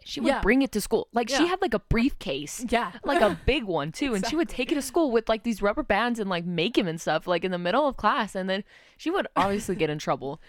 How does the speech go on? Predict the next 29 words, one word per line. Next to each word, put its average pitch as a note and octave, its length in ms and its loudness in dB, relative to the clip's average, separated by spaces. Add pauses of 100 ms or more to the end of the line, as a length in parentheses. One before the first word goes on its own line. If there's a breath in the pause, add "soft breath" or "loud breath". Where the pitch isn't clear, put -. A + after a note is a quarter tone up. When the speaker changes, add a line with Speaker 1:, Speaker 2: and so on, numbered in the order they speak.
(200 soft breath)
Speaker 1:
because A3+ 200 -6
it's G3+ 120 -14
like, E3+ 420 -4
Girl, A#3+ 340 2
we C4 220 2
are F#3+ 160 4
in F#3+ 80 2
the F3 100 4
middle G3 320 2
of E3 100 0
an E3+ 100 2
English G#3 360 2
lesson. G3 460 0
Please D4+ 380 2
stop E3+ 260 2
making G3+ 320 0
a D#3 80 -2
bracelet F3+ 720 2
that G3 120 2
you're - 80 4
Speaker 2:
"Michelle, B3+ 140 2
Speaker 1:
selling A#3 260 2
for F#3+ 120 0
a E3+ 60 2
dollar." C#3+ 460 2
Speaker 2:
what's C3 100 -4
two C4 120 0
plus - 280 -6
two? - 260 -10